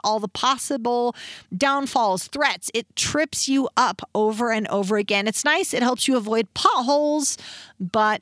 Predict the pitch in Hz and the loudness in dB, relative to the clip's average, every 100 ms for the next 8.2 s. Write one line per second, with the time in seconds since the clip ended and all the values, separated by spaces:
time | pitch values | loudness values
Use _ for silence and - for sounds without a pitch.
0 | - 202 185 - - 190 - 214 208 196 | -4 -4 -4 -6 -4 -4 -4 -2 0 2
1 | 190 196 - - - _ _ _ - 190 | 2 0 -2 -6 -6 _ _ _ -2 2
2 | 180 180 - 147 156 - - 175 - - | 2 0 -2 -4 -6 -8 -6 -4 -4 -6
3 | _ _ 233 262 294 277 285 285 247 247 | _ _ 2 4 4 4 2 2 2 -2
4 | 226 - 285 269 277 269 254 262 277 254 | -2 0 2 4 2 0 -2 -2 0 0
5 | 247 240 240 - 226 220 233 240 233 208 | 0 0 0 0 0 2 2 0 0 -2
6 | 196 220 233 254 254 254 254 - 247 269 | 0 -2 0 0 0 0 -2 0 0 0
7 | - 330 381 - - - - - _ - | 2 4 2 -2 -20 -20 -20 -20 _ -2
8 | 311 | -2